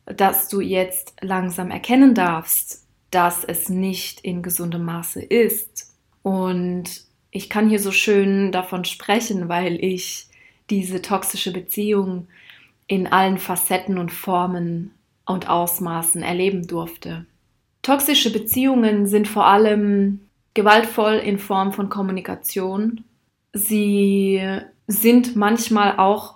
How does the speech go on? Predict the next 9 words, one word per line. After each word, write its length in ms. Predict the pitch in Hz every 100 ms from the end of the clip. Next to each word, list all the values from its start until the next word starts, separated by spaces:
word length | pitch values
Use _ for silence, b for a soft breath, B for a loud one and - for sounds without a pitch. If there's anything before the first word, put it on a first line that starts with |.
| _
körperlich 680 | - 190 196 220 208 214 -
gewaltvoll, 800 | 202 202 208 - 190 208 254 247
Tatsache. 720 | 196 185 - 180 180 202 240 - _
Und 880 | - 208 202 202 202 202 202 202 202 202 - _ _ _
in 160 | 220 220
toxischen 480 | 233 240 247 226 208
Beziehungen 640 | 202 - 262 247 214 208
gibt 260 | 202 202 196
es 420 | 202 202 -